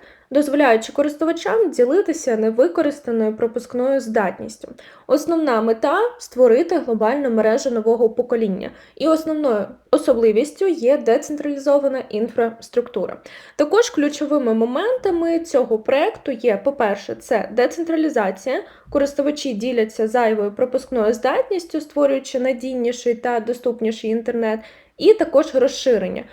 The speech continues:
що оптимізує використання інтернету, дозволяючи користувачам робити внесок в розвиток штучного інтелекту та отримувати за це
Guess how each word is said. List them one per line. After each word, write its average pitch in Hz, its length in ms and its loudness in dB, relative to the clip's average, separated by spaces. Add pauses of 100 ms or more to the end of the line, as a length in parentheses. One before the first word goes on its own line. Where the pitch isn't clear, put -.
(120)
що 285 220 2
оптимізує 240 720 2
використання 233 680 -2
інтернету, 330 640 0
дозволяючи 233 840 -2
користувачам 320 760 -2
робити 254 380 0
внесок 247 640 -2
в 220 80 -6
розвиток 285 540 0
штучного 220 520 -4
інтелекту 302 720 -4 (260)
та 311 160 2
отримувати 254 600 0
за 214 120 -6
це 254 300 -4